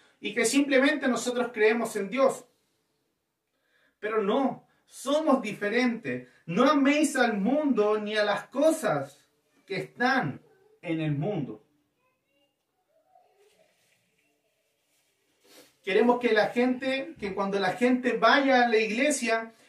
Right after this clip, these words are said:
se sienta cómoda en sus delitos y en sus pecados. Pero hay un problema. Muchos tienen como pretexto, no invito a mis amigos porque se van a sentir mal cuando sean confrontados con su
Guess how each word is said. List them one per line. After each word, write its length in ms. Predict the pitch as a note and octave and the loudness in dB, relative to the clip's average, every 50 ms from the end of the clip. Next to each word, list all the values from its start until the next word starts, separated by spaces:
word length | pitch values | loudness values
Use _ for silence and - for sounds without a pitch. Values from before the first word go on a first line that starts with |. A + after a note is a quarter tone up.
| _ _ - | _ _ -8
se 120 | - F#3 F#3+ | -6 -6 -4
sienta 480 | - B3 B3+ B3+ B3 - A3 G3+ - | -2 0 0 0 0 0 -2 -2 0
cómoda 680 | - B3 C#4 C#4+ C4+ A3 G3 F#3+ F#3+ F#3+ F#3 - - _ | 2 2 2 4 2 2 2 0 0 -2 -4 -8 -14 _
en 160 | - F3+ F3+ | -6 -6 -4
sus 240 | F3 - G#3+ G3+ F#3 | -4 -4 -6 -6 -4
delitos 560 | G3 F#3+ F3 G3 B3 D4 D#4 - G#3+ G3 F#3+ | -4 -2 0 0 0 0 0 0 -2 -2 -2
y 60 | F#3 G3 | -2 -4
en 80 | F#3+ | -4
sus 240 | - - G#3+ G3+ - | -6 -8 -10 -10 -6
pecados. 720 | - G#3 G3+ G3+ B3 C4 C4+ A3+ - - - - - _ _ _ _ _ _ _ _ _ _ _ _ _ _ _ _ _ _ _ | -4 -4 -2 -2 -2 -2 -2 -2 -4 -4 -6 -10 -18 _ _ _ _ _ _ _ _ _ _ _ _ _ _ _ _ _ _ _
Pero 140 | - D3+ - | -8 -6 -4
hay 140 | - A3 A3+ | -2 -2 -4
un 100 | A3+ A3 | -4 -6
problema. 640 | G#3 F#3+ F3+ F3+ G3 A3 A#3 A#3+ - C#3+ B2+ - _ _ _ _ _ _ _ _ _ _ _ _ _ _ _ _ _ _ _ _ _ _ _ _ _ - - - - - - _ _ _ _ _ _ - | -6 -6 -4 -2 0 0 2 0 0 -4 -8 -12 _ _ _ _ _ _ _ _ _ _ _ _ _ _ _ _ _ _ _ _ _ _ _ _ _ -18 -16 -16 -18 -20 -20 _ _ _ _ _ _ -2
Muchos 320 | G#3+ C4 C4+ C#4 C#4 C4+ | 0 2 2 4 2 2
tienen 260 | C4+ C#4 C#4 C#4+ C4+ | 4 4 4 4 4
como 280 | - C#4+ B3+ B3 B3 A#3+ | 2 2 4 4 4 4
pretexto, 540 | A#3 G#3+ G#3+ - B3 B3+ B3+ - B3+ A#3 A3 | 4 2 4 4 4 4 4 2 2 2 2
no 120 | A#3 B3+ | 4 4
invito 300 | C4+ B3+ C4 C4+ C#4+ C#4 | 4 4 2 2 2 0
a 80 | C4+ C4+ | 0 2
mis 180 | C4+ C4 A#3+ | 0 0 2
amigos 480 | B3 B3 A#3 A#3 B3 C#4 D4 D4 C#4+ - | 2 2 2 2 2 2 2 0 -2 0
porque 280 | - B3+ C4 - B3 B3 | 0 0 0 0 0 -2
se 180 | - - A3+ | 0 0 2
van 160 | A3+ A#3 A#3+ A#3+ | 2 2 2 2
a 60 | A#3+ | 0
sentir 460 | - A#3+ G#3+ G3 - A#3+ B3 A3 G3 | 0 -2 -4 -4 -2 -4 -4 -2 0
mal 420 | F#3 G3+ A3 A3+ G#3 E3+ D3 - - _ _ _ _ _ _ _ _ | 0 2 2 2 0 -2 -4 -10 -16 _ _ _ _ _ _ _ _
cuando 300 | - G#3+ G#3+ G#3 G#3 - | -2 -2 0 0 -2 -2
sean 260 | - A#3+ A#3 A#3+ A#3 | -2 -2 -2 -2 0
confrontados 920 | A#3+ A#3+ A#3+ A#3 A#3 - G#3+ G3 F#3+ F3+ - B3 A#3 C4+ C4+ C4 G#3+ - - | 2 2 2 0 0 0 0 0 0 -2 -2 0 0 0 0 0 0 -2 -4
con 160 | G3 F3+ D#3+ | -6 -8 -8
su 340 | - F#3+ F#3+ F#3+ F#3+ F#3+ | -6 -2 0 0 0 -2